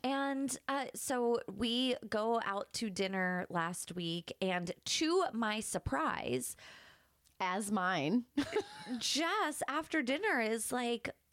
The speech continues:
Speaker 1: "Let's go down to the
Speaker 2: <laughs>
Speaker 1: Lamplighter," which is a karaoke bar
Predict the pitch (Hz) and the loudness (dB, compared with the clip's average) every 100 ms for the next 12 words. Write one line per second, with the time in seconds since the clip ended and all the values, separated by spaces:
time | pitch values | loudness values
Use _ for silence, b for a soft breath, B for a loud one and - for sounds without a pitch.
0 | _ _ 208 214 294 - - 320 311 247 | _ _ -2 -2 -2 -8 -2 0 0 0
1 | - 196 220 302 302 247 226 208 202 285 | -2 0 0 0 0 2 0 0 0 0
2 | 392 285 180 185 202 233 262 233 233 - | 0 0 2 2 2 0 0 -2 -2 -2
3 | 277 320 277 202 311 392 226 160 143 147 | 0 2 2 2 2 0 2 2 4 4
4 | 185 | 2